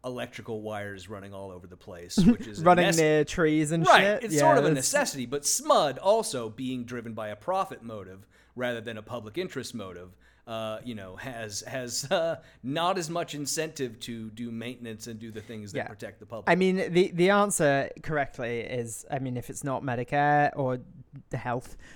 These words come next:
Speaker 2: it's, uh, everyday resources, so.
Speaker 1: Absolutely. All the everyday resources, and we all need the electricity. But anyways, Benedict, uh, you probably know what it
Speaker 2: Mm-hmm.
Speaker 1: is that we do here on this program. Some folks, folks who have never felt the joy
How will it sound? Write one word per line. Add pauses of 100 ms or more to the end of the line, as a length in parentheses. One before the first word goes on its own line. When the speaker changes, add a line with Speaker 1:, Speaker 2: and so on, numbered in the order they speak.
(160)
Speaker 2:
it's,
uh,
everyday
resources,
so.
Speaker 1:
Absolutely.
All
the
everyday
resources,
and
we
all
need
the
electricity.
But
anyways,
Benedict, (480)
uh,
you
probably
know (300)
what
it
Speaker 2:
Mm-hmm.
Speaker 1:
is (380)
that
we
do
here
on
this
program.
Some
folks, (400)
folks
who
have
never (140)
felt
the
joy